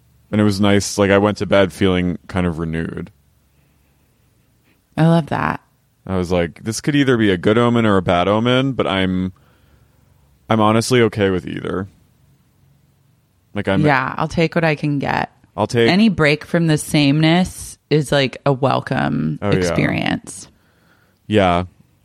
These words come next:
Speaker 1: I'm, oh my God, there's, <laughs> do you hear that?
Speaker 2: The wind?
Speaker 1: The helicopter.
Speaker 2: No.
Speaker 1: Oh. There's been, like, a frenzy. There was a helicopter that went over today.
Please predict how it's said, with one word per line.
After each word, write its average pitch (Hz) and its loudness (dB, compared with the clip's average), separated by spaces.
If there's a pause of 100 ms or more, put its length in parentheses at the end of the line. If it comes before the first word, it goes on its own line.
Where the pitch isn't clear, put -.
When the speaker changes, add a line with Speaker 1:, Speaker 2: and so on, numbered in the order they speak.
(280)
Speaker 1:
I'm, 117 2 (1900)
oh 104 -6
my 110 -2
God, 98 0
there's, 104 -2 (240)
<laughs> - -8
do - -4
you 139 2
hear 117 2
that? 104 0 (2250)
Speaker 2:
The 156 2
wind? 147 2 (520)
Speaker 1:
The - -8
helicopter. 104 -6 (1400)
Speaker 2:
No. 147 0
Speaker 1:
Oh. 90 -2 (580)
There's 131 2
been, 190 2
like, 208 2
a 139 2
frenzy. 117 -2
There 123 -2
was 165 -2
a 208 4
helicopter 147 2
that 151 4
went 131 2
over 123 2
today. 147 2